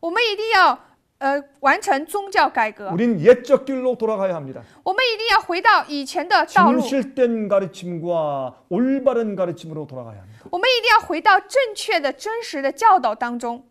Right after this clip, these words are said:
Speaker 2: 아, 여러분이시여, 하나님의 계명을 지켜야 합니다.
Speaker 1: 各位，我们要遵守上帝的诫命。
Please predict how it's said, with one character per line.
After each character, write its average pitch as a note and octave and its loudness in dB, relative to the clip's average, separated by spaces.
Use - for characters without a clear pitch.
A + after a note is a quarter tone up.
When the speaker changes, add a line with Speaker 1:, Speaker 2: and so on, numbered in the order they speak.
Speaker 2:
아, B2+ -10
여러분이시여, C#3 -10
하나님의 G3 -6
계명을 E3 -10
지켜야 A2 -20
합니다. B2 -20
Speaker 1:
各 C#4 -4
位， B3+ -4
我 C#4 -4
们 C4+ -4
要 C#4 4
遵 D#4+ -8
守 B3 -8
上 E4 -2
帝 D4 -10
的 C4+ -8
诫 C4+ -8
命。 B3 -10